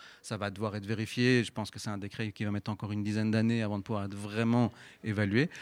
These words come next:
Ça permet de garder un lien de proximité entre le citoyen, la population et la structure, euh, socio-culturelle, sociopolitique. Et donc, c'est peut-être une des explications, et j'en termine là, qui fait qu'en communauté française de Belgique, on n'a pas,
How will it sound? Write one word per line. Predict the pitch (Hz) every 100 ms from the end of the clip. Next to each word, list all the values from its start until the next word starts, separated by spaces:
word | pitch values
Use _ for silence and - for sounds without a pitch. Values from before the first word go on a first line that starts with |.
| -
Ça | - 127
permet | 135 143
de | 127
garder | 131 127
un | 127
lien | 120 120
de | 110
proximité | - 147 - 151 135 143
entre | 131 120 113
le |
citoyen, | - 117 120 110 110 107
la | 98
population | 107 107 101 101 101 104 - - - _
et | 165 170 151 - -
la | 113
structure, | - 120 - 131 127 - - _ _ -
euh, | 104 104
socio-culturelle, | - 135 127 123 120 120 110 110 -
sociopolitique. | - 143 131 113 110 101 127 165 - _ - - - _
Et | 113
donc, | 110 135 - -
c'est | - - 135
peut-être | 143 170 160 -
une | 160 156
des | 127
explications, | 113 127 120 110 123
et |
j'en | 110
termine | 107 107 107 107
là, | 117 151 185 - -
qui | - 113
fait | 131
qu'en | 123 104 - 139 147
communauté | 131 120 117
française | 113 117 117 107
de |
Belgique, | 104 104 107 180 - -
on | 107
n'a | 110
pas, | 107 117 123